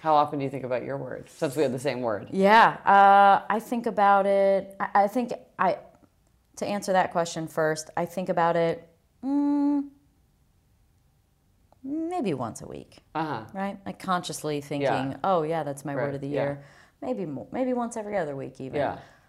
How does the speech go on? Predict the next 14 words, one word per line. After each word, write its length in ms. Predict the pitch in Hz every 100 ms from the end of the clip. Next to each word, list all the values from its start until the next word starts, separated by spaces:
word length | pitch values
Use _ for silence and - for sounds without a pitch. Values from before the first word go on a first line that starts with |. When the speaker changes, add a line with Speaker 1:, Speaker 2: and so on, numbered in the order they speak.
| _ _ _ _ _ _ _ -
Speaker 2:
But 180 | 160
now 640 | - 170 175 170 170 165 - - _ _ _ _ _ _ _ _ _ _ _ _ -
I 180 | 160 160 -
do 200 | 208 220
believe 460 | 208 160 147 143 143
it 80 | 143
has 180 | 147 139
become 340 | 147 143 147
more 240 | 143 143 143
of 80 |
an 80 | 135
integrated 600 | - 160 151 139 139 131 123
mindset, 640 | 127 127 117 - - - - -
Speaker 1:
Mm-hmm. 440 | 151 151 135 135